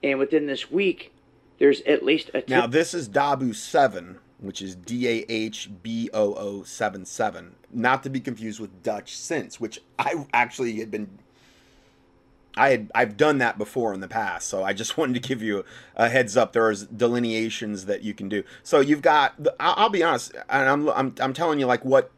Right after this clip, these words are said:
Speaker 2: what websites am I checking on YouTube daily? Well, I'm checking Common Sense Show with Dave Hodges.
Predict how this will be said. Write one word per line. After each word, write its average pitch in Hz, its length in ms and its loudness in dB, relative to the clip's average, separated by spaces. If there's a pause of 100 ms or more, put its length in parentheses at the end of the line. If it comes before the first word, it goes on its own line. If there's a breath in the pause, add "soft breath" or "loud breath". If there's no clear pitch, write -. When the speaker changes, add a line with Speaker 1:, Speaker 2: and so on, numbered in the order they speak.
Speaker 2:
what 139 280 4
websites 131 500 0
am 110 80 -6
I 110 100 -6
checking 107 420 -10
on 101 200 -12
YouTube 101 440 -8
daily? 95 300 -14
Well, 120 180 0
I'm 127 160 0
checking 175 300 -2
Common 143 300 -4
Sense 117 240 -6
Show 107 240 -6
with 101 100 -12
Dave 98 200 -12
Hodges. - 500 -20